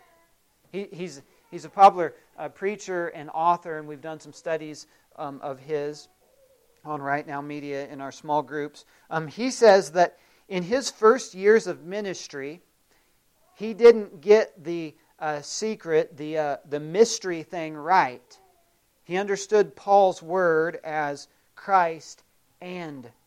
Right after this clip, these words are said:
you. Christ and you. And he lived life <clears throat> like it was a tag team wrestling event. He would go out into the world, out into the, the wrestling ring, and, uh, do his best until he was worn out and discouraged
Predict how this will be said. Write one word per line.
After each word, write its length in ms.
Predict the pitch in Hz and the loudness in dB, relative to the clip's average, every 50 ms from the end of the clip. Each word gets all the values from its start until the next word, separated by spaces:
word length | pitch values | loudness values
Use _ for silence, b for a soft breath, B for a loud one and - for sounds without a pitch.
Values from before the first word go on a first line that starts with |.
| _ _ _ | _ _ _
you. 380 | - 131 131 131 123 113 98 95 _ _ _ _ _ _ _ _ _ _ _ _ _ _ _ | -18 -16 -14 -14 -14 -14 -18 -20 _ _ _ _ _ _ _ _ _ _ _ _ _ _ _
Christ 400 | - - 190 175 180 170 - - - | -4 0 0 0 0 -2 -6 -16 -16
and 280 | - 185 180 170 165 160 | -16 -14 -12 -12 -12 -12
you. 180 | 135 135 131 - b b b b | -12 -14 -16 -16 b b b b
And 120 | 175 180 | -8 -6
he 140 | 185 190 180 | -6 -6 -6
lived 440 | 170 - 135 220 269 254 214 175 175 | 0 6 10 12 12 12 10 8 0
life 560 | 160 165 160 156 151 151 170 208 214 _ _ _ _ _ | -6 -2 0 2 2 2 0 -2 -6 _ _ _ _ _
<clears throat> 140 | _ _ | _ _
like 540 | - 247 226 208 170 160 160 180 208 214 208 | -10 -10 -8 -8 -10 0 4 6 6 6 4
it 80 | 220 190 | 2 -2
was 160 | 202 160 151 | -2 -4 -8
a 60 | 185 | -10
tag 380 | 185 - - 208 202 208 196 - | -10 -8 -4 0 0 0 0 -2
team 280 | - 196 196 185 185 | -12 -16 -14 -14 -12
wrestling 600 | 170 165 175 185 208 202 - - 175 151 131 127 131 | -8 -2 0 0 0 0 -2 -10 -12 -14 -14 -16 -18
event. 320 | 123 110 127 123 107 - _ _ _ _ _ _ _ _ _ _ _ _ _ _ _ _ _ _ _ _ _ _ | -18 -18 -18 -18 -18 -20 _ _ _ _ _ _ _ _ _ _ _ _ _ _ _ _ _ _ _ _ _ _
He 120 | - 202 | -8 -6
would 100 | 202 196 | -6 -4
go 160 | 156 185 185 | 0 4 6
out 200 | 185 175 180 180 | 8 8 8 6
into 100 | 175 175 | 2 -4
the 80 | 127 147 | -10 -8
world, 560 | 151 156 175 180 170 165 165 170 170 170 160 165 | -2 2 4 6 8 8 8 6 6 4 0 0
out 260 | - 160 170 180 - | 4 6 6 6 6
into 240 | 190 160 - - 156 | 2 -10 -16 -14 -6
the, 180 | 147 160 147 - b b b b | -4 -4 -4 -4 b b b b
the 140 | 156 151 | -4 -4
wrestling 640 | 139 139 156 175 180 175 - - 160 160 156 156 160 | -4 -2 0 2 2 2 0 -2 -10 -10 -10 -10 -12
ring, 440 | 156 143 151 160 165 165 165 175 170 b b b b b b | -12 -12 -12 -10 -10 -10 -12 -14 -16 b b b b b b
and, 320 | - 185 165 165 160 139 113 _ _ _ _ _ _ _ _ _ _ _ _ - | -14 -12 -10 -10 -12 -12 -14 _ _ _ _ _ _ _ _ _ _ _ _ -12
uh, 100 | 190 185 | -12 -12
do 320 | 139 131 160 190 208 220 | -10 -6 -2 0 0 2
his 260 | 214 202 208 180 131 | 4 6 4 4 4
best 540 | 135 123 113 196 202 202 196 175 - - - | 0 -4 0 4 4 4 4 4 0 -8 -12
until 320 | 180 165 156 - 208 202 | -12 -14 -10 -8 -8 -8
he 120 | 175 170 202 | -8 -8 -10
was 200 | 185 175 139 123 | -10 -12 -12 -12
worn 320 | 135 156 180 190 180 180 | -12 -10 -8 -8 -8 -8
out 280 | 185 185 190 196 180 - | -6 -2 -2 -2 -2 -2
and 140 | 180 151 147 | -6 -14 -12
discouraged 800 | 156 156 - - - - 180 180 175 180 185 185 160 - - | -12 -12 -12 -12 -8 -4 -2 0 0 0 0 -2 -6 -10 -20